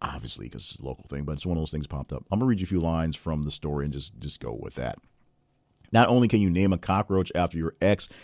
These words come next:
at the El Paso Zoo, but on Valentine's Day, the zoo will be feeding those cockroaches to the meerkats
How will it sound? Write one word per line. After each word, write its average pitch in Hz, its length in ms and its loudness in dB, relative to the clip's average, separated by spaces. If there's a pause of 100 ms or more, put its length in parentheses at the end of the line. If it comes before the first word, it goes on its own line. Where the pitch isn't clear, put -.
(100)
at - 80 -8
the - 120 -4
El 90 140 6
Paso 82 400 2
Zoo, 113 400 6 (300)
but 85 100 -2
on 82 80 2
Valentine's 113 500 4
Day, 110 220 8
the 90 140 4
zoo 87 120 2
will 95 120 4
be 82 140 2
feeding 131 400 6
those 101 180 6
cockroaches 85 560 0
to 95 120 -4
the 107 80 4
meerkats 123 600 6